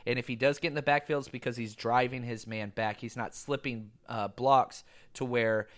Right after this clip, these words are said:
his linemen go pick up, uh, a linebacker. So he's keeping his linebackers able to elevate their play by the way he handles the ru-, his run game responsibility.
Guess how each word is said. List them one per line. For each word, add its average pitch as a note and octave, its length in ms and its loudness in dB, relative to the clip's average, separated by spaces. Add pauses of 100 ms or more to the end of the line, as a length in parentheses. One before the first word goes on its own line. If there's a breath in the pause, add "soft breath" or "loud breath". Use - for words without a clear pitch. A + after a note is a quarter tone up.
his A#2 220 -4
linemen B2+ 600 4
go A#2 340 -2
pick - 180 -6
up, - 380 -2
uh, G#2+ 360 2
a A2+ 120 0
linebacker. A2+ 600 0 (260 soft breath)
So B2+ 180 2
he's E3 260 -4
keeping E3+ 360 -4
his B2 200 -4
linebackers D#3 840 2
able C#3 280 -2
to A2+ 120 -2
elevate A#2 460 0
their D3 180 4
play C#3 380 2 (240 loud breath)
by B2+ 100 4
the B2+ 100 0
way C3 200 2
he B2+ 200 -4
handles A#2+ 420 -4
the A2 100 -4
ru-, G#2 120 -2
his A2+ 220 -4
run A2+ 200 -2
game G#2+ 200 -6
responsibility. F#2+ 880 -10